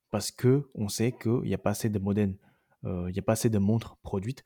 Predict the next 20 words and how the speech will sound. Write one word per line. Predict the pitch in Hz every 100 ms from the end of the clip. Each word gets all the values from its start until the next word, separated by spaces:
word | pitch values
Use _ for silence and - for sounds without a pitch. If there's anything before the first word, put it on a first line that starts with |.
| - - _
il | -
n'y |
a | 92
pas, | 113 113 117 -
euh, | 104 98 92 90 90 87 -
les, | 110 104 98
la, | 95 95 98
les | 101 104
distributions | 107 117 - 123 117 - 131 127
sont | 120 110 101
un |
peu, | 104 120 123 117 104
euh, | 95 _ _ _ _ _ _ _ 160
inégales | 143 123 110 110 135 - _ _ -
entre | 131 123 123
les, | 104 104 98
les, | 95 95
les | 92 95 98
A | 104
D. | 110 151